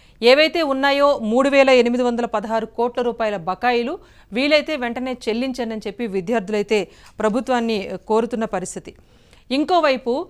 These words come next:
నిరుద్యోగుల పరంగా చూసుకుంటే ఇప్పటి వరకు ఉద్యోగాల భర్తీ అనేది లేదు. దీంతో,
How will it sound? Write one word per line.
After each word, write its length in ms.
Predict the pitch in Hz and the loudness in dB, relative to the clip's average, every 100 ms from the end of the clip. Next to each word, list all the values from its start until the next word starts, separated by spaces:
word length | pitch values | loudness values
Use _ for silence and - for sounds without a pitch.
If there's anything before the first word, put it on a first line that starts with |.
| - _ 208 | -14 _ -4
నిరుద్యోగుల 540 | 226 285 269 330 311 | 0 0 4 4 4
పరంగా 360 | 294 254 240 240 240 | 2 0 -2 -4 -6
చూసుకుంటే 440 | 226 - 220 302 | -8 -8 -6 -4
ఇప్పటి 360 | 254 247 294 294 | -4 -4 -4 -2
వరకు 420 | 269 254 285 311 | -2 -2 -2 -2
ఉద్యోగాల 640 | 208 208 190 277 269 262 | -2 -6 0 0 2 0
భర్తీ 400 | 202 208 - 254 | -2 -8 -8 -4
అనేది 280 | 233 226 226 | -2 -2 -4
లేదు. 340 | 220 185 185 - _ _ _ | -4 -4 -4 -8 _ _ _
దీంతో, 540 | 180 269 302 262 254 | -2 -2 0 0 -2